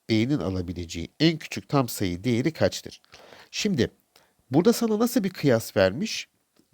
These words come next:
C küçüktür B kıyasını vermiş. Bak, kenarlar arasında bu meseleyi vermiş. Şimdi B açısı ile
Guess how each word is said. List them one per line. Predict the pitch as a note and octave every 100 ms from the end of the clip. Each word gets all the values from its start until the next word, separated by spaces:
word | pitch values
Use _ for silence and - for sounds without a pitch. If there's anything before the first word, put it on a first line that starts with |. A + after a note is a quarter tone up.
| F#2+ F2
C | - G2+ F#2+ G2+ B2 F#3+ G#3+ _ _
küçüktür | - B2+ - - - G3 D3+ G2 F2+ _
B | C3 C#3+ G#2
kıyasını | - - G2+ F2+ - F#2+ F2
vermiş. | D2+ C2+ -
Bak, | -
kenarlar | - - A2 A#2+ A#2+ D3 C#3
arasında | F#2+ F2+ F#2 G2+ F#3+ - - - _
bu | F3
meseleyi | C3 A2 - F#2 F#2 E2
vermiş. | C#2+ A#1+ - - - - - -
Şimdi | - E3 G#2 F2+ F2+
B | C3+ G#3+ -
açısı | F3+ - F#3 - -
ile | - C3 F#2+ D#2+